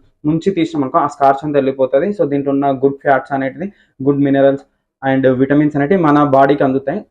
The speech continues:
చాలా మంది వేడి చేస్తే విటమిన్స్ పోతాయని అనుకుంటారు. Mo-, probably moreover మరీ అంత హీట్ చేయొద్దు, just నార్మల్గా హాట్ వాటర్లో డిప్ చేసి తీసేయాలన్నమాట, అంతే. ఇప్పుడు నేను జ్యూస్ ప్రిపేర్ చేసి చూపిస్తాను.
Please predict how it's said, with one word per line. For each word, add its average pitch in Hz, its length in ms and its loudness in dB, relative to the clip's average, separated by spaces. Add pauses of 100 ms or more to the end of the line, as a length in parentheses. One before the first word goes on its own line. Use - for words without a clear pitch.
చాలా 160 180 2
మంది 165 260 -2
వేడి 156 220 -4
చేస్తే 156 260 -8
విటమిన్స్ 143 400 -2
పోతాయని 139 320 0
అనుకుంటారు. 123 400 -12 (440)
Mo-, 117 200 -8 (160)
probably 151 520 2
moreover 147 580 4 (140)
మరీ 151 240 4
అంత 202 180 4
హీట్ 160 280 0
చేయొద్దు, 131 280 2
just - 440 -10
నార్మల్గా 139 460 0 (280)
హాట్ 135 140 2
వాటర్లో 139 260 2
డిప్ 123 260 -4
చేసి 139 180 -4
తీసేయాలన్నమాట, 107 640 -4
అంతే. 127 420 -4 (200)
ఇప్పుడు 214 220 2
నేను 208 120 4
జ్యూస్ 180 280 2
ప్రిపేర్ 165 260 2
చేసి 131 200 2
చూపిస్తాను. 160 360 -8